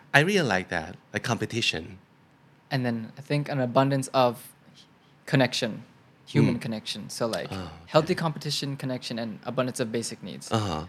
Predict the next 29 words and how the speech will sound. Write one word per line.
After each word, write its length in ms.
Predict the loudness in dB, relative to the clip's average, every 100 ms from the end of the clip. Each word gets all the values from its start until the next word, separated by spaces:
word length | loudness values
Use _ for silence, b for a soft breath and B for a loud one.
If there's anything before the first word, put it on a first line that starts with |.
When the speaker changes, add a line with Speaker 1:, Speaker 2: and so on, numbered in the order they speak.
| -6
Speaker 2:
I 80 | -4
think 380 | 0 0 -2
that 200 | -2 -2
would 160 | -2 -4
be 260 | -2 -2 -6 b b b b b _ 0
my 220 | 4 4 4
<laughs> 40 | 4
version 200 | 4 4
of 80 | 4
utopia. 600 | 2 4 6 6 4 -4 -6 0
Speaker 1:
I 100 | 4
think 160 | 4 4
that 100 | 4
would 160 | 4 4
be 280 | 6 6 4
Speaker 2:
Yeah. 120 | 0 0
Speaker 1:
great 360 | 4 6 4
for, 360 | 0 2 2 2
you 120 | 2 4
know, 120 | 4 4
to 80 | 0
get 240 | 4 4
us 140 | 6 4
going 460 | 4 4 4 4 4
Speaker 2:
Mm. 20 |
Speaker 1:
without 480 | 6 6 6 6 0 B B B 4
being 380 | 6 6 2 2
too 340 | 4 6 6
miserable 760 | 6 4 6 6 6 4 2